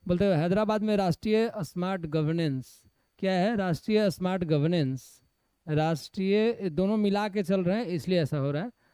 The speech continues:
राष्ट्रीय स्मार्ट गवर्नेंस संस्थान हैदराबाद में स्थित है। बताइए भाभा परमाणु अनुसंधान केंद्र कहाँ है, आप लोग बताइए।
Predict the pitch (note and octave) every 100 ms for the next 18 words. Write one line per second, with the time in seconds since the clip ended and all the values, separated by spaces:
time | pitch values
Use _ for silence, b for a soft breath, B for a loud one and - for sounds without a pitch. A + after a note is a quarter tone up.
0 | _ D#3+ D#3 G3 F3+ E3+ F3 E3+ E3+ F3+
1 | E3 E3 D#3+ G3+ C4 - _ - D3+ D#3
2 | E3+ E3 E3 D#3 F#3+ D#3+ G3+ C4+ b b
3 | b D3+ E3+ A3 G3 D3 F3 G#3+ A3+ G3+
4 | F#3+ G3+ G3 - F3+ D#3+ E3+ D#3+ D#3 D3+
5 | C#3+ D3 E3 C#3+ D3 B2+ B2+ B2+ C#3+